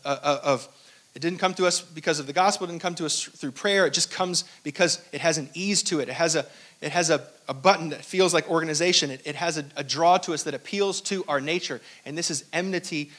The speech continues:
to the flesh. Are we aware of the spirit and the flesh that is,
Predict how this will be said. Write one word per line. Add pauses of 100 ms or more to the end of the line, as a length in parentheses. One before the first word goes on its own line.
(120)
to (120)
the
flesh. (880)
Are
we
aware
of
the
spirit
and
the
flesh
that
is,